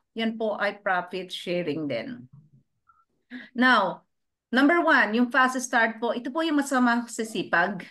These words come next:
no? Masisipag na gusto talagang yumaman agad. Nakafocus po sila to invite people. Although sinabi ko po kanina, hindi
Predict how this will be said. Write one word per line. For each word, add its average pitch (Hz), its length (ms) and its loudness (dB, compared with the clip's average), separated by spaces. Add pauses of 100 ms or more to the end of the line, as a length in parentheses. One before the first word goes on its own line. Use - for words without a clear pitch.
(320)
no? 214 240 -4
Masisipag 202 480 -2
na 185 160 -6
gusto 190 160 -6
talagang 190 400 0
yumaman 160 400 0
agad. 160 400 0 (240)
Nakafocus 254 640 0
po 240 80 -4
sila 208 480 0 (400)
to 214 160 -2
invite 180 640 0
people. 175 480 -2 (400)
Although 254 320 2
sinabi 277 240 2
ko 247 160 -2
po 226 160 0
kanina, 214 560 0 (240)
hindi 233 400 -2